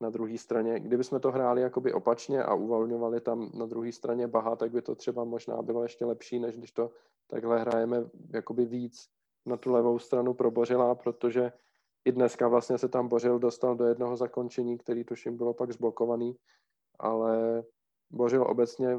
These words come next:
za to prostě není zrovna gólovej střelec, což se právě ukázalo zrovna v lize proti tomu Baníku, že jo, kdy v tu, v té první půli se tam hned několikrát dral do zakončení a nic z toho nebylo nakonec,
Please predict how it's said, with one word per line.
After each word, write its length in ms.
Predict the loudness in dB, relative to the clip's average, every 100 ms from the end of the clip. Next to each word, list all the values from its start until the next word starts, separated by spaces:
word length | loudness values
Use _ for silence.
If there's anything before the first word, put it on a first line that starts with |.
| -4
za 180 | -2 -2
to 160 | -2 -4
prostě 380 | -4 -6 -4
není 380 | -2 -2 -4 -4
zrovna 480 | -4 -2 0 0 -2
gólovej 640 | -4 0 4 6 4 2
střelec, 540 | -2 -2 0 2 0 -8 _ _ _
což 180 | -8
se 100 | -4
právě 340 | 0 2 2 2
ukázalo 540 | 0 -2 0 0 0
zrovna 340 | -2 -4 -4 -6
v 100 | -4
lize 260 | -2 -2
proti 300 | -4 -8 -8
tomu 220 | -6 -6
Baníku, 460 | -2 -2 -4 -8 -8
že 100 | -4
jo, 160 | -4 -4
kdy 200 | -6 -8 _ _ _ _ _ _ _ _
v 200 | _ -8
tu, 260 | -8 -10 -14
v 80 |
té 120 | -10 -6
první 340 | -4 -4 -6
půli 280 | -4 -2 -2
se 140 | -4
tam 160 | -6 -6
hned 160 | -4
několikrát 680 | -4 -4 -2 -2 0 0 0
dral 260 | -2 -2 0
do 100 | 0
zakončení 720 | -2 -2 -8 -6 -6 -4 -4
a 80 | -4
nic 220 | -6 -8
z 60 | -6
toho 200 | -6 -6
nebylo 340 | -6 -4 -4
nakonec, 420 | -6 -10 -16 -16